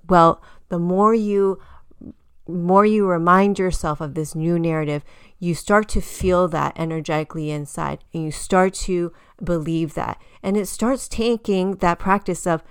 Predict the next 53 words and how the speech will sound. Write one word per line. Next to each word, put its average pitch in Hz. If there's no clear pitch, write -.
saying 190
that 185
out 160
loud, 160
whether 185
you 220
need 175
to 139
write 151
it 214
on 175
your 147
mirror, 220
you 180
know, 170
or 156
you 151
write 180
it 190
on 170
a -
Post-it 185
and 143
put -
it 185
right 170
in 165
front 165
of 165
you 185
when 160
you're 143
brushing 160
your 156
teeth, 185
whatever 214
that 185
new 185
narrative 165
is, -
right? 160
And 165
you 190
can 208
use 202
the 214
one 202
that 180
I 165
offered. 160
"I 202
deserve 170
to 170